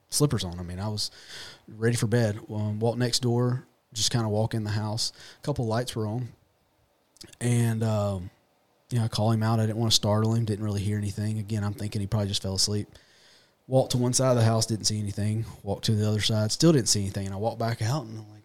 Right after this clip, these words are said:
"I know his truck's here. He didn't leave." So went back through to do another search, and ultimately that's, um, that's when I found my brother, um, where he had, I don't know what the right word is. He had fallen over. Um,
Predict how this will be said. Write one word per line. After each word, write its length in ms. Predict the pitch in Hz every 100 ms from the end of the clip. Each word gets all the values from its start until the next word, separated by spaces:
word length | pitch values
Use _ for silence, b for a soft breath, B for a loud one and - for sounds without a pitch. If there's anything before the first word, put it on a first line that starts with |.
| -
"I 60 |
know 180 | 113 170
his 100 | 196
truck's 360 | - 156 208 -
here. 200 | 104 147
He 80 | 127
didn't 220 | 160 107
leave." 340 | 165 147 139
So 260 | - 101 107 - B B B
went 180 | 117 127
back 180 | 135 135
through 180 | - 139
to 60 | 135
do 160 | 143
another 240 | 139 156 135
search, 560 | - 120 120 - - -
and 240 | 107 110
ultimately 460 | 101 117 - 117 117
that's, 440 | 107 - - - 98
um, 400 | 104 104 101 101 _ _ _ _ _ _ _ _ - -
that's 180 | 113 -
when 120 | 120
I 40 | 110
found 280 | 120 120 117
my 40 |
brother, 380 | 110 117 131 139 b b b b b b b -
um, 440 | 117 113 107 104 B B B B B _ _ _ _ _ -
where 320 | 131 127 117
he 240 | 120 123
had, 280 | 120 117 104 B B B B B _ _ _ _ _ _ _ _ _ _ _ _ -
I 480 | - - - - -
don't 140 | 104
know 60 | 107
what 100 | 110
the 80 | 117
right 180 | 120 127
word 220 | 135 123
is. 160 | 110
He 160 | 113 107
had 120 | 113
fallen 320 | - 117 117
over. 460 | 117 120 123 127 117
Um, 520 | 110 113 110 107 107